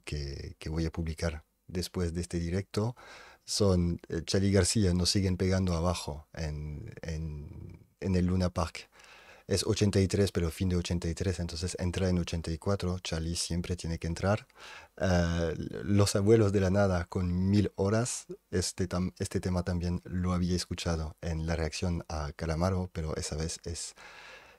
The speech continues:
la versión así en vivo con Los Abuelos y es una versión increíble.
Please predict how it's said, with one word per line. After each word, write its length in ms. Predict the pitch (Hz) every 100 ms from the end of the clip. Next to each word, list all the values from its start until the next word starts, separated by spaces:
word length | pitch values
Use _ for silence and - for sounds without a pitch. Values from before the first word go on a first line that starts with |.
| -
la 160 | 85
versión 340 | 78 80 - 80
así 300 | 78 - 78
en 220 | 82 80
vivo 440 | 82 90 80 73 -
con 340 | - 80 78 73
Los 320 | 85 85 87
Abuelos 480 | 80 82 98 92 90
y 120 | - 73
es 160 | -
una 200 | 92 82
versión 480 | 78 80 90 82 82 -
increíble. 680 | 104 98 87 95 107 92